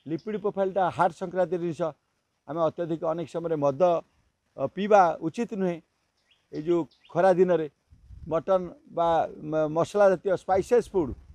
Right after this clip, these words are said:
ଏସବୁ ବର୍ଜନ କରିବା ଆବଶ୍ୟକ. ଆପଣଙ୍କର, ଉଁ, ସିଝା ପନିପରିବା ଖାଇବେ, ଅମୃତଭଣ୍ଡା, କଞ୍ଚା କଦଳୀ, ଶାଗ, ଅ, ପନିପରିବା ସବୁ ଖାଦ୍ୟ ଖାଇବେ, ରୁଟି ଖାଇବେ, ସନ୍ତୁଳା ଖାଇବେ, ଜନ୍ତା ରୁଟି ଖାଇବେ, ଏସବୁ ଯଦି ଖାଇବେ, ତାହେଲେ ଆମ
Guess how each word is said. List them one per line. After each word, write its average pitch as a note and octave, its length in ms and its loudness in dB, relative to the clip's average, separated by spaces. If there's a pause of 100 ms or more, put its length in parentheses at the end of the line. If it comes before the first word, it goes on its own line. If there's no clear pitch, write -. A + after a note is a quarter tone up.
(400)
ଏସବୁ F#3+ 360 -4
ବର୍ଜନ D#3+ 400 0
କରିବା G3+ 280 0
ଆବଶ୍ୟକ. F3+ 340 -2 (540)
ଆପଣଙ୍କର, F3+ 400 2 (420)
ଉଁ, D#3 540 -2
ସିଝା E3 340 2
ପନିପରିବା F#3+ 580 0
ଖାଇବେ, E3+ 360 -2 (300)
ଅମୃତଭଣ୍ଡା, F3 580 0 (540)
କଞ୍ଚା D#3 300 -2
କଦଳୀ, F3 440 2 (380)
ଶାଗ, D3+ 200 -4 (600)
ଅ, D#3+ 80 -4 (300)
ପନିପରିବା G3 560 0
ସବୁ E3 140 -4
ଖାଦ୍ୟ D#3 280 -6
ଖାଇବେ, F3+ 260 -2
ରୁଟି E3 320 -6
ଖାଇବେ, F#3 360 2
ସନ୍ତୁଳା G3 400 -4
ଖାଇବେ, F#3 300 0 (420)
ଜନ୍ତା D#3 320 -4
ରୁଟି F3 280 -2
ଖାଇବେ, G3 300 0 (380)
ଏସବୁ A3+ 260 -4
ଯଦି G3 200 0
ଖାଇବେ, F#3 320 2 (400)
ତାହେଲେ F#3 180 0
ଆମ E3+ 180 -2